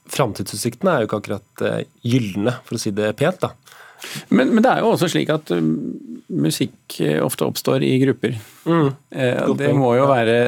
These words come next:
Speaker 2: eh, vanskeligere for dere nå enn, enn for andre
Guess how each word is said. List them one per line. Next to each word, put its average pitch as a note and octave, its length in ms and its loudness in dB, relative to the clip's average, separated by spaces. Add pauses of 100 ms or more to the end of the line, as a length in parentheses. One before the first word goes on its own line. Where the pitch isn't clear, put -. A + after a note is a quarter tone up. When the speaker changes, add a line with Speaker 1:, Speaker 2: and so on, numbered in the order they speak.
(120)
Speaker 2:
eh, B2 460 0
vanskeligere A#2 600 0
for C#3 100 0
dere A#2 240 2
nå G#2+ 140 4 (100)
enn, G#2+ 300 2 (100)
enn A2 160 2
for E3 240 2
andre A2+ 540 2